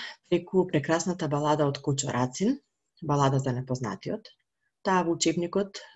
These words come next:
ви се наоѓа на страна шеесет и четири. Да ја прочитаме баладата и да ги согледаме нејзините карактеристики. Да слушаме внимателно. Натаму, в поле битолско, чемре врба проклета.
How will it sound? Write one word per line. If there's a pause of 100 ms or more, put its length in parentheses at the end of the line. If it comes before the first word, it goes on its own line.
(100)
ви
се
наоѓа
на
страна
шеесет
и
четири. (600)
Да
ја
прочитаме
баладата (320)
и
да
ги
согледаме (160)
нејзините (340)
карактеристики. (100)
Да
слушаме (240)
внимателно. (1500)
Натаму, (400)
в
поле
битолско, (420)
чемре
врба
проклета.